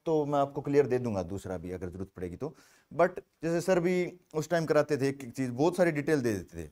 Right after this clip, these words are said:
ऐसा लगता था कि मतलब इतने क्वेश्चन करके क्या करेंगे, मतलब आना तो एक ही क्वेश्चन है, but तुम देखोगे ना एक क्वेश्चन ही पास कराएगा वो, लास्ट में एक ही बचता है,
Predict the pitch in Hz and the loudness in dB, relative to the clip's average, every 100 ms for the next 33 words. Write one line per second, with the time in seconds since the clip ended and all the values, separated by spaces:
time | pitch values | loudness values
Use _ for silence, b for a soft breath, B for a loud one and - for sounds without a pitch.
0 | - 147 175 175 175 175 165 160 165 160 | -4 -2 0 0 0 2 2 -2 -2 -2
1 | 160 165 160 160 160 156 147 151 147 143 | -2 -4 -4 -4 -2 -2 -2 -4 0 2
2 | 135 110 101 95 101 87 85 b - 147 | 2 -2 -4 -4 -6 -6 -12 b 0 2
3 | 160 147 151 143 139 120 98 87 - b | 4 2 0 0 -2 -2 -4 -8 -10 b
4 | _ - 190 190 214 214 214 202 156 165 | _ 0 0 0 -4 2 2 2 0 0
5 | 196 196 208 208 208 190 196 180 156 - | 0 0 -2 0 0 0 0 2 0 0
6 | 95 87 80 80 90 110 135 135 147 147 | -6 -6 -10 -10 -6 0 0 -2 -4 -2
7 | 151 156 120 98 - 85 80 | -2 -2 -4 -6 -8 -14 -14